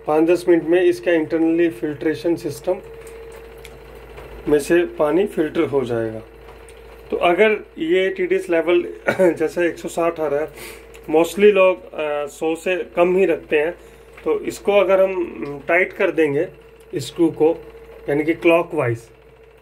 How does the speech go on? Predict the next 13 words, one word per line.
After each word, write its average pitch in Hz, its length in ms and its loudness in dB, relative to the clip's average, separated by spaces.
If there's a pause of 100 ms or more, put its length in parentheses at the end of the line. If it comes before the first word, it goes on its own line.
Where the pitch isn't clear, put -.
(220)
इसी 190 200 -6
स्क्रू 160 300 2
को 170 320 0 (420)
अगर 170 220 2
हम 175 160 0
clockwise 185 800 2
move 156 180 0
कर 147 160 -6
देंगे 139 320 -4
ऐसे 151 420 -4 (880)
इस 170 180 4
डायरेक्शन 147 440 2
में, 151 220 2